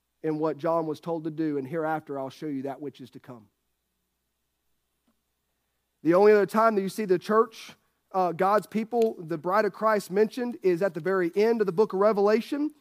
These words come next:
in the last chapter, chapter twenty-two, when, uh, there is actually final salutation and a challenge, "Behold, I come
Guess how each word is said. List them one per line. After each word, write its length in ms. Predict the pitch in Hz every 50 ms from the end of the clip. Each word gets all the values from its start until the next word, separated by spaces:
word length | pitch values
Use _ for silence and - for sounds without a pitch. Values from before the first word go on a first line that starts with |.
| _ _ _ _ _ _
in 100 | 190 190
the 60 | 175
last 400 | 165 175 196 220 233 233 233 -
chapter, 580 | - - 226 240 254 247 - 269 285 294 302 311 -
chapter 200 | - 208 185 190
twenty-two, 600 | - - 214 226 214 214 - 254 269 277 285 285 - _ _ _ _ _ -
when, 460 | 196 180 196 214 214 202 190 185 190
uh, 240 | 226 208 202 196 190
there 240 | 185 180 220 226 208
is 100 | 196 190
actually 400 | 220 226 233 202 - - 226 208
final 320 | - - 233 233 220 208
salutation 840 | 170 - 226 214 208 202 170 - 202 240 254 - - 285 269 277 247 - - - -
and 140 | 202 202 185
a 60 | 170
challenge, 580 | - - - 254 269 277 277 233 202 175 160 135
"Behold, 640 | 175 185 175 156 - 254 277 247 202 170 147 143 - - - _ -
I 400 | 190 208 220 233 240 247 247 226 - _ _ _
come 420 | - - 240 240 240 233 226 226